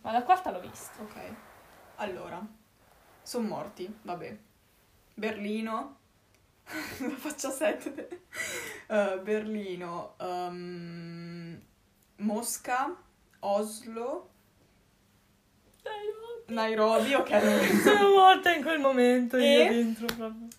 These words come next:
Speaker 2: ne è morto solo un altro.
Speaker 1: Solo un altro.
Speaker 2: Solo
Speaker 1: Rio. No, se mi dici Denver, no.
Speaker 2: <laughs> No, no, tranquilla.
Speaker 1: Stoccolma.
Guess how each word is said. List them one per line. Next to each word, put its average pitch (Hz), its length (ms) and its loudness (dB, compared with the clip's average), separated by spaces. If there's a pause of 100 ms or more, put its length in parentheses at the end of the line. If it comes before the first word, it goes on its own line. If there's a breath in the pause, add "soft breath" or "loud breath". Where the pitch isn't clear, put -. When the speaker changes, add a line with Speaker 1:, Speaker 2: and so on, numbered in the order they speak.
Speaker 2:
ne 262 120 -8
è 262 40 -6
morto 254 280 0
solo 214 280 -8
un 214 80 -8
altro. - 500 -16 (180)
Speaker 1:
Solo 262 280 -12
un 262 100 -10
altro. - 360 -16
Speaker 2:
Solo 196 120 -6
Speaker 1:
Rio. 190 500 0 (720 loud breath)
No, 220 300 6 (120 loud breath)
se - 220 0
mi 285 140 4
dici 339 360 4
Denver, 415 600 12
no. 277 680 12
Speaker 2:
<laughs> - 0 -
No, 277 180 2
no, 262 160 2
tranquilla. 240 640 -6
Speaker 1:
Stoccolma. 196 800 0